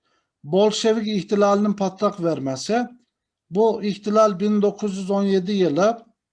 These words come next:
Ekim ayında meydana gelmişti. Yani, e, Türkistan'da başlayan basmacı hareketinden daha önce bu ihtilal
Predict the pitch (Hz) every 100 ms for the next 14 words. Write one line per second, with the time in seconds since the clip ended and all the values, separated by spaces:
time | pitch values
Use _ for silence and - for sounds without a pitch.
0 | _ _ _ _ _ _ _ 170 - 196
1 | 196 185 185 185 185 - - _ 185 185
2 | 165 165 160 143 147 135 127 - 214 247
3 | 240 _ _ _ _ _ _ - 175 196
4 | 202 202 180 - _ _ _ _ - 175
5 | 185 180 180 214 - 202 - 214 202 202
6 | 180 180 - 190 180 160 180 180 190 175
7 | 190 185 185 180 185 202 208 175 180 190
8 | 175 170 185 170 139 - 170 160 143 -
9 | 165 - 160 160 123